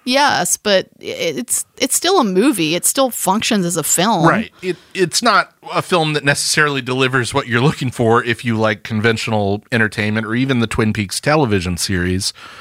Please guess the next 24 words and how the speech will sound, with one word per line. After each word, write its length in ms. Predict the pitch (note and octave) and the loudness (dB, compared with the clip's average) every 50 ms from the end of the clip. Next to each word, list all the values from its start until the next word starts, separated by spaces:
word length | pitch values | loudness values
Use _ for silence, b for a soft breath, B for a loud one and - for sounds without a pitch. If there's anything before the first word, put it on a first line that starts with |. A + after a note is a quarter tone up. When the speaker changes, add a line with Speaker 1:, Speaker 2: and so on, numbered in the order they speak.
| B B B B B | B B B B B
Speaker 2:
or 160 | - A#2 A#2+ | 0 0 2
if 140 | A2+ G#2 - | 2 0 0
that's 240 | C3+ A#2+ A#2+ - - | 0 0 0 0 -4
the 240 | - B2+ A#2 B2 | -4 -4 -4 -2
only 280 | G#2 A2+ A#2 A#2 A2+ G#2 | 0 0 0 0 -2 -2
thing 220 | - - A2 G#2+ G#2+ | -2 -2 0 2 2
you 120 | G#2+ G#2+ G#2 | 2 2 2
ever 160 | G2 F#2+ G2+ | 2 2 2
knew 100 | G#3+ G#3 | 2 4
Speaker 1:
Yeah. 180 | F#3 - - | 4 4 4
Speaker 2:
about 140 | - G2+ - | 2 0 0
David 260 | - G2 E2+ E2+ - | -2 -4 -4 -4 -2
Lynch. 500 | G#2 C3 F3 D#3+ G#2+ G2+ G#2+ - - - B B B B B B B B B B B B _ _ _ _ _ _ _ _ _ _ _ - | 0 2 2 2 2 0 -2 -4 -8 -10 B B B B B B B B B B B B _ _ _ _ _ _ _ _ _ _ _ -2
But 200 | A3 G#3+ A3+ G#3 | 2 2 2 2
it 80 | F#3 | 2
does 240 | D#3+ F#3+ D#3 D3 - | 2 2 2 2 0
function 340 | - D#3 C3+ A#2 - - A2+ | 0 -2 0 -2 -2 -4 -2
as 140 | A2 G2+ A2+ | -2 -2 -2
a 40 | |
film. 520 | G#2+ - - A#3+ E3+ F#3 B2 G2+ F2+ F2+ F2 B B B B B B B | -2 0 2 2 4 4 2 2 0 -4 -6 B B B B B B B
Five 240 | B - C4 E4 F4+ | B 0 2 2 0
Nights 220 | F#4 E4 A#3 - | -2 -4 -4 -4
at 80 | F#3+ C#3 | -6 -2
Freddy's, 320 | - F3+ E3+ D3+ C3+ A#2 | 0 0 2 2 0 -2